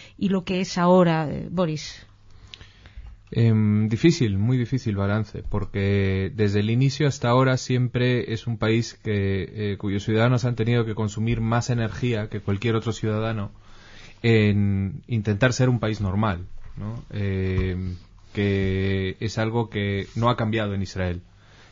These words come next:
Speaker 2: Eso yo creo que en los inicios era primero ser viables y ser países, y ahora, eh, uno cuando va a Israel, por lo menos yo personalmente cuando voy, se siente que la gente quiere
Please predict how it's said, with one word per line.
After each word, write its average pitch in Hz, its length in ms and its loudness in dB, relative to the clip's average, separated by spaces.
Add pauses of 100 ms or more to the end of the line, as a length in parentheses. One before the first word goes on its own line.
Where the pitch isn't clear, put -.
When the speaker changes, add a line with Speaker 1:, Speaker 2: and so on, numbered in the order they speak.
Speaker 2:
Eso 110 500 -4
yo 107 160 -2
creo 110 300 2
que 104 160 0
en 104 100 2
los 101 160 -2
inicios 113 420 0
era 110 200 2
primero 110 300 0
ser 107 180 -2
viables 120 540 2
y 101 40 -4
ser 101 200 -6
países, 117 640 -2 (500)
y 107 160 2
ahora, 123 600 6
eh, 95 880 -2
uno 117 240 -2
cuando 110 200 0
va 107 60 4
a 113 40 4
Israel, 110 360 0
por 104 120 -2
lo 101 60 0
menos 113 180 0
yo 110 160 2
personalmente 107 600 -2
cuando 98 260 -2
voy, 113 240 0
se - 200 -10
siente 123 420 -2
que 110 120 -4
la 98 100 -2
gente 143 380 -2
quiere 139 360 0